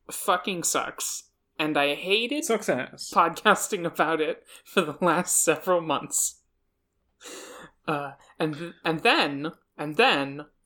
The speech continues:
Speaker 1: I had to finish graduate school. Uh,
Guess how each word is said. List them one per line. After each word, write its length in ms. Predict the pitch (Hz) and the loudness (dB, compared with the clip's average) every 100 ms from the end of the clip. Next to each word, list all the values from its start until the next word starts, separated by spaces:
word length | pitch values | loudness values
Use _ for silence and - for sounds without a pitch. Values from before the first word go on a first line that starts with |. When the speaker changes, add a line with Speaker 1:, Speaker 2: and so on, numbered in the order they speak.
| _ _ | _ _
Speaker 1:
I 60 | - | 2
had 200 | 185 180 | 2 4
to 60 | |
finish 400 | 170 190 165 151 - | -2 -2 -2 -4 0
graduate 560 | 208 220 190 143 - | 0 0 0 -2 0
school. 540 | - - - - - - _ _ _ - | -2 -2 -6 -6 -8 -12 _ _ _ 0
Uh, 520 | 143 131 127 - | 4 4 4 0